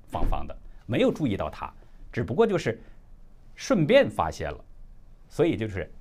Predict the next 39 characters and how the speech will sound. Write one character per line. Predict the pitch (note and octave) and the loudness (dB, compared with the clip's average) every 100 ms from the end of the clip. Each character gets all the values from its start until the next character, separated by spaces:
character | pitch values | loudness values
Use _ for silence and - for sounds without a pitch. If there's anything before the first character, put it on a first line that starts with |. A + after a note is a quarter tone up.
| - - - | -16 -8 -2
这 | D#3+ | 0
就 | B2+ | 0
是 | G#2+ - - - - - - - | -2 -6 -18 -20 -20 -20 -6 6
杠 | G#3 A#2 | 6 6
着 | - - D3+ | -2 -2 2
吧， | - - - - - | 2 0 -16 -20 -6
啊， | G#2+ - - - | -4 -4 -8 -18
天 | - B2+ B2+ | -2 0 0
意。 | C3+ D3+ - - - - - - - - - - - - - - - - - | 0 -4 -10 -18 -20 -20 -20 -20 -20 -18 -18 -18 -20 -18 -18 -18 -18 -20 -4
这 | B3 | 4
个 | A3+ | 6
涉 | A3 A3+ | 8 8
嫌 | F#3 | 6
特 | F#3+ C4 | 4 4
务 | D#3+ | 4
活 | A#2 A2 | 4 2
动 | C#3+ | 2
的 | A2+ | 2
中 | B2+ | 2
共 | C3 | 0
官 | G#2 A2+ | 2 2
员 | F2+ | 0
啊， | C2 - - - - - - - | -6 -12 -18 -20 -20 -20 -18 -6
他 | - F3+ | 0 2
是 | G#3+ | 2
以 | F#2 | -2
旧 | - D#3 | -2 0
金 | C#3+ | 0
山 | C3+ D3+ | 0 0
领 | D2+ | -2
事 | D#3+ | -4
馆 | - C#2 | -4 -4
作 | C#2+ G#2 | -4 -4
为 | F2 | -4
一 | D#2 | -6
个 | F2 | -8
基 | - G2+ | -4 -4
地， | A2+ D3 - - - | -4 -6 -8 -20 -8
向 | - A#2+ E2+ | 0 2 0